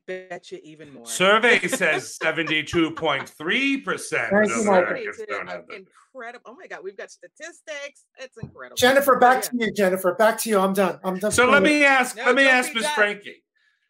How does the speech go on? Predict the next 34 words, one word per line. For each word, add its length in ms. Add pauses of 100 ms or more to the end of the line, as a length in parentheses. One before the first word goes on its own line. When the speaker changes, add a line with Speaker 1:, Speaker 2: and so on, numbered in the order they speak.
(100)
Speaker 2:
What 180
is 160
this 200
that 80
I 100
have 160
in 80
my 140
hand? 240 (200)
Are 60
you 100
familiar 340
with 100
this 140
brand? 600 (180)
Speaker 1:
I 220 (140)
am. 80
That 180
looks 220
like, 220
that's 180
D'ussé. 520 (120)
That's 220
D'ussé 380
Cognac. 200
Speaker 2:
Yes. 440 (140)
Speaker 1:
Yeah. 260 (180)
Speaker 2:
Who 260
owns 280
this 160
brand? 480 (480)
Speaker 1:
Uh, 300 (160)
Bacardi 540
does, 360